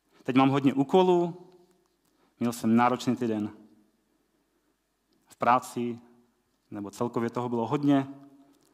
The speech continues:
A najednou, někdy plíživě, někdy znatelně, nebo nějakým způsobem to můžeme rozpoznat, ten duchovní život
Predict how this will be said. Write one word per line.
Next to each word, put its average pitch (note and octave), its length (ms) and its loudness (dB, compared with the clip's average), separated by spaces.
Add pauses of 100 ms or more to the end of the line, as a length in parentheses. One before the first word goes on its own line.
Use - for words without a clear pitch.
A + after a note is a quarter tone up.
(880)
A A#2 80 -4
najednou, D#3 920 2 (180)
někdy A#2+ 340 -2
plíživě, C#3+ 960 0 (140)
někdy G#2+ 580 -2
znatelně, C3+ 560 2
nebo A2 160 0
nějakým A2 300 0
způsobem - 340 -4
to G#2 80 -6
můžeme A2+ 240 0
rozpoznat, C3+ 680 -2 (460)
ten A#2 160 0
duchovní D#3+ 360 4
život C#3+ 500 0